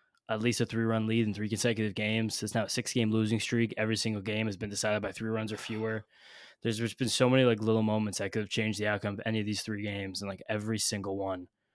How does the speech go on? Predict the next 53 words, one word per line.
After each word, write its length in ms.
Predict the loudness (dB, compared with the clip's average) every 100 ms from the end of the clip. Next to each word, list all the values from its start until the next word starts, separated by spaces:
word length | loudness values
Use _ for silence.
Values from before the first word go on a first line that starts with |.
| _ -4
went 160 | -4
the 100 | -2
other 180 | -2 0
way. 360 | -2 -2 -2 -6 -4
Like, 320 | -2 -4 -8 _ _ _ _ _ _ -6
a 40 |
team 220 | 0 4 6
that 200 | 6 4
we 120 | 2
just, 220 | 0 -2
like, 220 | -2 -2 -8 _ -6
watched 340 | 2 2 4
last 240 | 2 2 0
year 180 | 0
found 440 | 0 0 0 0 -4 -2
every 180 | 0
way 140 | 2 0
to 80 | -2
win 320 | -2 -4 -4
right 180 | -2 -2
now 220 | -2 -4
is 80 | -4
just 240 | -8 -8 _ _ -20
finding 500 | -10 -2 -2 -2 -8 -12 _ _ _ -2
any 160 | 2 4
possible 320 | 4 2 0
way 80 | -2
to 60 |
lose. 320 | 0 -2 -4 -4
And 100 | 0
you 20 |
just 160 | 0
feel 300 | 4 6 8
it 80 | 6
adding 320 | 4 4 6
up, 180 | 4 4
and 80 | 0
you're 100 | 0
adding 220 | 2 2
up, 140 | 0 -2
and 80 |
you're 80 | -2
almost, 220 | 0 0
like, 120 | -4 -4
waiting 460 | 0 0 -2 -8 -12
for 120 | -6
the 120 | -2
other 120 | -2
shoe 180 | 0 0
to 60 | -2
drop. 300 | -4 -12 -12
Like, 160 | -10 0
game 320 | 4 4 0